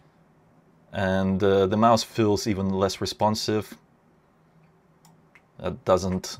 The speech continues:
feel good at all. Oh my god, a big guy.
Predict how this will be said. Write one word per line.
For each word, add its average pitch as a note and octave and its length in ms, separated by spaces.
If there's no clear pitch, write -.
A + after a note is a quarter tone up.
feel G2+ 460
good F#2 460
at F2+ 300
all. F#2 340
Oh F2 140
my G2+ 220
god, F2+ 320
a D#2+ 60
big G#2+ 220
guy. E2+ 380